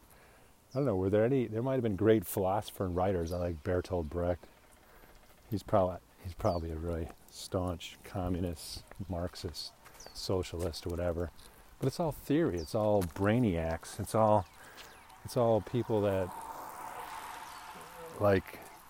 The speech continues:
can toy around with philosophical ideas in their heads. But it doesn't, it's, it's a lot of, it's disconnected. So, so easily we disconnect theory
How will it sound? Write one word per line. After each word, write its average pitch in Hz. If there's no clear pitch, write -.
can 98
toy 110
around 104
with 87
philosophical 101
ideas 92
in 87
their 82
heads. 87
But 98
it 90
doesn't, 107
it's, 92
it's 92
a 107
lot 107
of, 104
it's 85
disconnected. 110
So, 98
so 110
easily 117
we 90
disconnect 98
theory 101